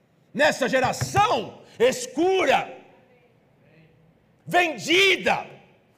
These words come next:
comprometida com Satanás e com o pecado. Depois que eu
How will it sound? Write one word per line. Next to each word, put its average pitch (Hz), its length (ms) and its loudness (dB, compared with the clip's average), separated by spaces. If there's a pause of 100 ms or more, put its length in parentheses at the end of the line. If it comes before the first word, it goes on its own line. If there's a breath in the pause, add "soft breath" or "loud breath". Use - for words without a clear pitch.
(160)
comprometida 349 1200 2 (280 loud breath)
com 359 300 4
Satanás 269 880 0 (300 soft breath)
e 240 100 -8
com 285 300 4
o - 60 -4
pecado. 180 640 -2 (3250)
Depois 254 440 4
que - 120 -6
eu 220 520 0